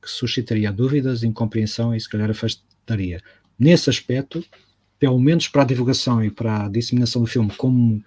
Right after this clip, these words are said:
e que se tornou numa obra de culto, acho que foi importante. Acho que foi importante dar o devido enquadramento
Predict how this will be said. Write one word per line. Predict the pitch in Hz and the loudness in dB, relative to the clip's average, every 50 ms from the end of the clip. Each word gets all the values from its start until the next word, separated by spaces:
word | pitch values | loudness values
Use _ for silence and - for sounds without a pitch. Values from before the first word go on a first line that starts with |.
| _ | _
e | - 127 117 | -6 -6 -4
que | - - | 0 0
se | - 143 | 0 2
tornou | 139 135 147 151 135 | 2 4 4 4 4
numa | 131 127 131 131 | 4 4 2 2
obra | 131 117 120 123 | 2 0 0 -2
de | 117 - | -2 -2
culto, | - - 139 156 160 - - 185 196 _ _ - - - - _ - | 0 0 0 0 0 -2 -8 -10 -10 _ _ -20 -20 -20 -18 _ -2
acho | 135 147 147 - - - | 0 0 2 0 0 -2
que | - | 0
foi | - 147 | 2 2
importante. | 131 120 - - 117 98 - - - - _ _ _ _ - | 2 0 -2 -6 -8 -8 -8 -10 -20 -20 _ _ _ _ -8
Acho | 120 123 120 | -6 -6 -4
que | - | -4
foi | - 131 | -4 -4
importante | 117 - - 139 120 - | -4 -4 -4 -6 -4 -2
dar | 139 135 127 | -4 -4 -2
o | 117 | -4
devido | 107 107 104 131 147 120 127 | -4 -4 -2 -2 0 0 0
enquadramento | 131 127 120 - 131 120 117 120 131 123 - - - | -2 -2 -2 -2 -2 0 0 0 0 -2 -4 -10 -20